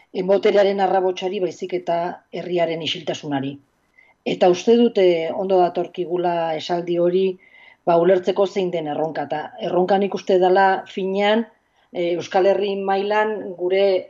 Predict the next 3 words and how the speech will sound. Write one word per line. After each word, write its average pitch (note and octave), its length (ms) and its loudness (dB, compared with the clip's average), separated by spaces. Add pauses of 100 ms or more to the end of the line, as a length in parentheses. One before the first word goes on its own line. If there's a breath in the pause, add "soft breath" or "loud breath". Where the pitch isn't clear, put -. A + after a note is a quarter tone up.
(120)
eh, F3 360 -2
askatasunen F#3 1160 -2
inguruan, G3 680 4